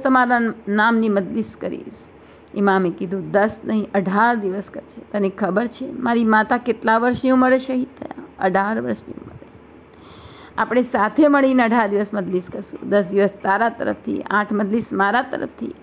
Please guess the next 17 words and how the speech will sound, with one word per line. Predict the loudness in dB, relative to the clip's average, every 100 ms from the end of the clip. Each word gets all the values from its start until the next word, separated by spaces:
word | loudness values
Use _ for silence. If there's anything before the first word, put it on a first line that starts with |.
| -6
આપણે | -2 0
બંને | 2 2 2
ભેગા | 0 0 0
મળીને | 0 0 -2
મજલિસ | -4 -6 -12 -14 -16
કરશું." | -20 -20 -20 -20 -20 -20 -20 -20 -18 -4
અઝીઝો, | -2 0 -4 -4 -8 -8
કિતાબ | -6 0 2 0 -4 -14 -20 -20 -20 -20 -20 -20 -20 -20 -20 -20 -20 -20 -10 0
યુસુફે | 2 2 2 2
ઝહરામાં | 4 4 2 0 -2 -8 -12 -20 -20 -20 -20 -20 -20 -20 -20 -20 -12 -2
બત્રીસ | -2 -2 -4 0
નંબરના | 0 2 0
પેજ | 0 -4 -4
પરથી | -6 -6 -2
આ |
મેં | 0 0
વાક્યો | -2 -6 -8